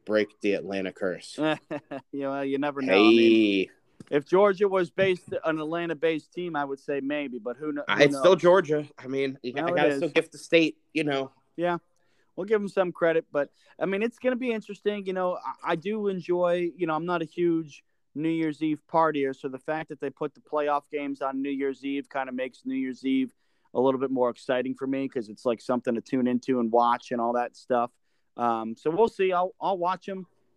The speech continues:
Speaker 2: um, obviously, and, um, I mean, would it be absolutely insanely crazy if the national championship game was Cincinnati versus Michigan? Yes.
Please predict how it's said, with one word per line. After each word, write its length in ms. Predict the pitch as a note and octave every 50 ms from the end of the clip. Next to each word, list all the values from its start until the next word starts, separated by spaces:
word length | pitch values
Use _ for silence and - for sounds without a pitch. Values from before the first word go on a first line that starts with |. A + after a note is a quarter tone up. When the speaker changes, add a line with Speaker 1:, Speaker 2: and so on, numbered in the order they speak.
| _ -
Speaker 2:
um, 260 | C#3+ C#3+ C#3+ D3 D3+ D3
obviously, 760 | D#3 D3+ D#3 D#3 D#3 D#3 D3 - - D#3+ D#3+ D#3 D#3 D#3+ - -
and, 340 | C#3 C#3 C3+ C3+ C3+ C3 B2+
um, 540 | C3+ C3+ C3+ C3 C3 C3 B2+ B2+ B2+ B2+ B2+ _ _ _ _ _ _ _ _ _ _ -
I 40 | - C#3+
mean, 180 | C#3+ C#3+ C3+
would 140 | C3+ E3+ E3
it 80 | E3 C#3
be 140 | E3 D#3
absolutely 680 | D#3+ E3 E3 D#3 - - E3+ E3 D#3 D#3+ D#3+ D#3+ D#3 D#3
insanely 600 | D3+ D3+ C#3+ C#3 - - D#3+ D#3 D#3 D3+ D3+ D3+
crazy 420 | C#3+ - - D3 D3+ D3+ D3 - D#3
if 100 | D3 -
the 100 | - C#3
national 420 | C3+ C#3+ D3 D3 - - D3+ C#3+ C3+
championship 600 | - - D3 C#3+ C3 C#3+ C#3+ C#3 - D3+ C3 _
game 240 | D3 D3 D3 C#3+
was 180 | C3+ B2 A#2+ -
Cincinnati 640 | - - - D#3 D3 C#3 - D3 C#3 C#3 C#3 C#3 C3+
versus 260 | A#2+ B2+ B2 - -
Michigan? 520 | C3 C#3 C#3+ - - C#3 D3+ D#3 D3 C3+
Yes. 500 | A2+ A2+ A#2+ B2 C3 D3 - - - -